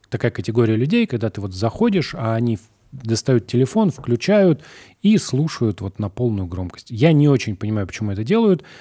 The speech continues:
Мне кажется, что какие-то правила, знаешь, этикета предписывают, чтобы не все слышали твои переговоры. Э, наверное, нужны наушники. Ты как думаешь?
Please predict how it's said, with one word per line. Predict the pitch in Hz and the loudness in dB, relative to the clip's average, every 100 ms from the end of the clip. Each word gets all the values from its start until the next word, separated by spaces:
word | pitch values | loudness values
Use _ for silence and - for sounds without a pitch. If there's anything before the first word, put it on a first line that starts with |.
| - | -6
Мне | 117 139 151 | 2 4 4
кажется, | 147 156 147 - | 2 2 0 -2
что | 113 - 117 107 - _ _ | -6 -2 -2 -2 -8 _ _
какие-то | - - 123 - | -8 -6 -6 -4
правила, | - - 123 113 101 98 - | -2 2 4 4 0 -2 -6
знаешь, | 110 113 113 | -6 -2 -2
этикета | 170 113 120 - 165 123 | -4 -8 -4 0 0 0
предписывают, | - 117 113 - 151 - 117 101 | -4 -6 -4 -2 0 0 -2 -2
чтобы | - 113 107 | -4 -2 0
не | 123 | 0
все | - 131 | 0 0
слышали | 104 127 151 - 123 107 - _ - | 0 2 2 2 2 0 -2 _ -2
твои | 120 113 | 2 2
переговоры. | 101 113 104 113 151 202 151 - - - | 2 0 2 4 4 4 2 -2 -20 -12
Э, | 120 117 | -6 -4
наверное, | 117 117 143 131 | 0 2 2 2
нужны | 110 104 98 | 0 0 -2
наушники. | 87 82 78 113 107 98 _ _ | -2 -6 -10 -14 -14 -16 _ _
Ты | 131 | -4
как | - 73 | -4 -6
думаешь? | 80 92 90 - | -8 -10 -12 -18